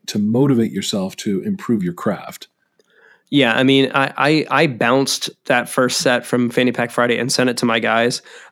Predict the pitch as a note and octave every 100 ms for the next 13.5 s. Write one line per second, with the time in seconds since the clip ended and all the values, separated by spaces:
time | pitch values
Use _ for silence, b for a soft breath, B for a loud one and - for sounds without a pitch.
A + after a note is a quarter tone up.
0 | _ C#3+ C3+ A2+ G#2+ G#2+ G#2+ G#2+ A2 G#2+
1 | A2 A2+ - - F#3+ F#3+ G3+ C3 A2 C3+
2 | - _ D3 C3+ B2+ D#3 - C3 A#2+ B2+
3 | A2+ A#2 - _ _ _ - C3 B2 A#2+
4 | A#2 _ _ _ _ - C#3+ C3 B2 B2
5 | C3 A#2 - A#2+ B2+ C3+ A#2 B2 A#2+ A#2+
6 | B2+ B2 A#2+ B2 A#2+ A#2+ A#2+ A#2 A#2 A#2+
7 | A#2+ B2 A#2+ A#2+ A#2 - B B B B
8 | _ C3 A2+ A2+ - D3+ C3 - - B2+
9 | - B2+ - A#2+ A#2 B2 A#2 A#2 - _
10 | _ _ _ _ _ _ - - F3 E3+
11 | - - C#3+ - G3+ E3+ B B B -
12 | C3+ B2+ A#2 A#2 C3 _ _ _ _ _
13 | _ C#3+ C3+ -